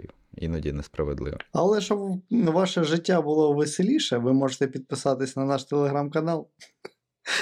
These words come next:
Speaker 1: Там вам одразу стане веселіше від того, що у вас буде постійно через, е, півтори-дві годинки пилікати телефон і сповіщати, що,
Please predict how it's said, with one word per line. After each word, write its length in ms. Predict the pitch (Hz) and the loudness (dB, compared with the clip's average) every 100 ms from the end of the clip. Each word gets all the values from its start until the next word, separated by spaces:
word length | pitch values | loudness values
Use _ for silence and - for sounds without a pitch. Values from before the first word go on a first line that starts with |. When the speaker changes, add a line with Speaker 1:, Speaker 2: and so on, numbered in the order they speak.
| - - - - - - - - | -4 -6 -10 -14 -10 -12 -8 0
Speaker 1:
Там 180 | 98 98 | 2 4
вам 160 | 98 95 | 4 4
одразу 440 | 87 110 117 98 | 4 4 4 0
стане 300 | - 90 87 | 0 2 2
веселіше 500 | 87 - 90 - 90 | 0 0 -2 0 0
від 120 | 85 | 0
того, 260 | 92 95 85 | 2 2 0
що 340 | - 82 80 - | 0 0 0 0
у 40 | |
вас 220 | 87 90 | 0 0
буде 260 | 82 82 80 | 0 0 0
постійно 640 | 85 - 101 95 90 82 | -2 -4 -2 0 0 -2
через, 540 | 73 - 82 80 - - | -4 -2 0 0 -4 -4
е, 220 | 80 78 | 0 0
півтори-дві 680 | 78 85 - 90 85 80 85 | -2 -8 -4 -2 0 0 -2
годинки 480 | 82 78 85 87 82 | 0 0 -2 -2 -4
пилікати 580 | 76 80 82 - 78 73 | -2 -2 -2 -2 -4 -4
телефон 580 | 76 76 76 85 98 78 | -4 -4 -2 -2 0 -2
і 40 | |
сповіщати, 640 | - 71 71 - 90 - | -4 -6 -4 -4 -4 -4
що, 440 | 78 - 73 76 | -8 -6 -2 -2